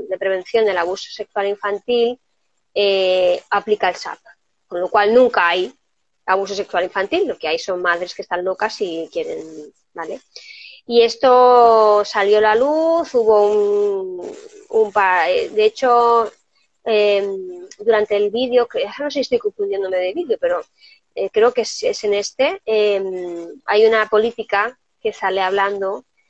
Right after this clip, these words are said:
comentando, pues, que, que lo que tenemos que hacer también es revisar quiénes están en las unidades contra el abuso sexual infantil, porque,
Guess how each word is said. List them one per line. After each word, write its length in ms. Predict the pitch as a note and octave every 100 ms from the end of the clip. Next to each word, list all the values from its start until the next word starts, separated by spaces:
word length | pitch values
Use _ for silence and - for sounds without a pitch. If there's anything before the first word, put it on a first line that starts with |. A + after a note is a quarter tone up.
| _ -
comentando, 680 | G3+ F#3+ F#3+ F#3+ G3 G3+ G3
pues, 260 | G3+ F#3+ -
que, 800 | F#3+ E3+ E3+ E3 D#3+ D#3+ D#3+ D#3+
que 120 | - E3
lo 120 | D#3+
que 80 | E3+
tenemos 280 | E3+ F3+ F3
que 80 | -
hacer 160 | F#3
también 340 | F#3 F3+ F3+ F#3
es 300 | F#3+ F#3+ -
revisar 640 | F#3+ F3+ F3+ - F#3 F3+ F#3+ -
quiénes 320 | G#3+ G3 F#3 G#3+
están 800 | - - F#3 F#3+ G3 G3 G3 G3 _ _ _ -
en 240 | G#3+ G3 F#3
las 400 | F3 E3+ E3+ -
unidades 440 | G3 F3 F3+ F3+
contra 220 | - G3
el 60 | F3
abuso 240 | E3 F3
sexual 300 | - - F3
infantil, 400 | F3 E3+ F3 G#3 - - - -
porque, 480 | A#3 G#3+ A3 G#3